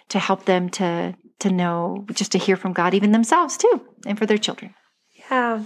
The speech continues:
Speaker 2: Jesus, I just, <clears throat> sorry, Jesus, I just thank you for these moms that just have a heart for you and have a heart for their kids.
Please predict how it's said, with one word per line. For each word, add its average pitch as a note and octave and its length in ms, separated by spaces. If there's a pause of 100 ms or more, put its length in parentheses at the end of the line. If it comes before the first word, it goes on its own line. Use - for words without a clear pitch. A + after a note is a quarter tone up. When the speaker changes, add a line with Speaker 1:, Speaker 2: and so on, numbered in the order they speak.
(100)
Speaker 2:
Jesus, D4+ 340
I D#4+ 120
just, - 360 (160)
<clears throat> A#3+ 240
sorry, A3 580
Jesus, C4+ 320
I D#4+ 100
just F4 220
thank A3+ 300
you B3 80
for A#3+ 100
these G3+ 240
moms F3+ 440
that - 160
just G#3+ 160
have A3 160
a G#3 60
heart - 280
for G#3 60
you F#3 200
and F#3 100
have F#3 160
a E3+ 60
heart F3 220
for F#3+ 60
their F3 160
kids. - 500